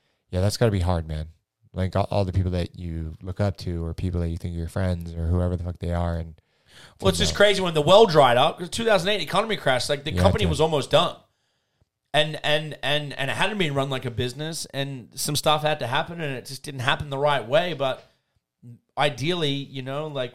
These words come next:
Speaker 2: we had to turn it into a business. And when the well dried up, and our closest friends didn't, w-, w-, they didn't wanna talk to us. They hated us.
Speaker 1: It's
Speaker 2: The
Speaker 1: so
Speaker 2: fuck, dude?
Speaker 1: Yeah, man, that sucks, dude.
Speaker 2: That'll
Speaker 1: Yeah.
Speaker 2: make you fucking depressed.
Speaker 1: Yeah, it will. It definitely will. Of course it will.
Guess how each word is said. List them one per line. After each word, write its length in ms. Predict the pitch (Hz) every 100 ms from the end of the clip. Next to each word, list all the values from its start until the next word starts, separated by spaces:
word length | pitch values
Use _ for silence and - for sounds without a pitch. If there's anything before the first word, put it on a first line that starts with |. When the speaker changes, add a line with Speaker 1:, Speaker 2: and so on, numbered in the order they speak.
| 131
Speaker 2:
we 120 | 143
had 140 | 151
to 80 | 135
turn 280 | - 147 131
it 40 | 160
into 180 | 165
a 60 | 131
business. 520 | 113 170 156 131 -
And 180 | 151 123 _ _ _
when 160 | 135 147
the 80 | 131
well 240 | 151 196
dried 260 | 156 143 139
up, 380 | 147 151 - _ _ _ _ _ _ _ _ 117
and 300 | 127 131 135 _ -
our 140 | 123
closest 360 | - 151 131 -
friends 260 | 131 151
didn't, 320 | 123 131 123 - _ _ _
w-, 200 | 110 127
w-, 220 | - 123 - _
they 100 | 120 117
didn't 140 | 123
wanna 140 | 123 123
talk 180 | 127
to 100 | 165
us. 320 | 170 190 - -
They 140 | 117 104
hated 200 | 147 160
us. 300 | 202 - - _ _ _ 101
Speaker 1:
It's 160 | 98
Speaker 2:
The 60 | 151
Speaker 1:
so 180 | - 113
Speaker 2:
fuck, 260 | 98 147
dude? 100 | - 104
Speaker 1:
Yeah, 220 | 110 104
man, 200 | 95 95
that 140 | 104
sucks, 360 | - 101 95 -
dude. 200 | 95 90
Speaker 2:
That'll 220 | 226 330
Speaker 1:
Yeah. 40 | 233
Speaker 2:
make 180 | 202 165
you 40 |
fucking 340 | - 170 147 131
depressed. 520 | - 113 98 - - 117
Speaker 1:
Yeah, 200 | 101 101
it 60 |
will. 180 | 90 85 - _ _ _
It 80 | 113
definitely 340 | 143 127 104 85
will. 180 | 78 - -
Of 120 | -
course 240 | 165 -
it 80 | 104
will. 200 | 82